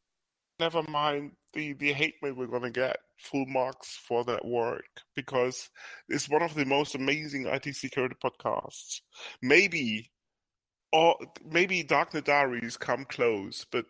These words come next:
I, as I said, M-, Malicious Live for me is, is, is one of the most listened,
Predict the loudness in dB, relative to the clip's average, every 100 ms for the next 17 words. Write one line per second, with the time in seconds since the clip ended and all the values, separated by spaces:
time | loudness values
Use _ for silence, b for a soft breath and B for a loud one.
0 | _ _ _ 0 2 2 -2 -12 -4 -2
1 | 0 2 0 -2 -6 -2 0 0 0 0
2 | 0 -4 -4 -4 -4 -4 -4 -4 -8 -6
3 | -4 -4 -2 -2 -2 -6 -8 -8